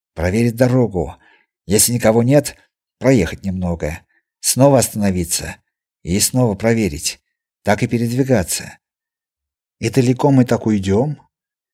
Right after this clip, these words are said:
"Недалеко, зато уйдём. А если что стрясётся, всё равно ведь останавливаться придётся. С таким грузом", Ака кивнул на заваленные товаром повозки,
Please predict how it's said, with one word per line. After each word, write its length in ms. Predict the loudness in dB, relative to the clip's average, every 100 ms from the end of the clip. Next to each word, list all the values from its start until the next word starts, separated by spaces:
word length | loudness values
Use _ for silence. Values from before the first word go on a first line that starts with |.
| _ _ -16
"Недалеко, 880 | -6 -4 -4 -4 -2 -2 -2 -2 -8 _ _ _ _ -4
зато 280 | 0 4
уйдём. 600 | 6 6 6 4 0 -8 _ _ _ _ _
А 140 | -2 0
если 260 | 0 -2
что 160 | -4 -4
стрясётся, 720 | -4 -2 0 0 0 -6 -10 _ _ _ _
всё 200 | -4 0
равно 220 | 2 2
ведь 160 | 2 0
останавливаться 640 | -2 0 0 -2 -4 -8
придётся. 680 | -8 -4 -4 -2 -6 -10 -16 _ _ _ _ -16
С 100 | -6
таким 360 | -4 -2 -2 0
грузом", 540 | 2 4 2 -4 -8 _ _ _ _ -6
Ака 260 | 0 2
кивнул 380 | 2 0 2 4
на 160 | 4 4
заваленные 580 | 4 2 2 2 2
товаром 440 | 2 2 2 2 0
повозки, 680 | -2 -2 -4 -4 -10 -16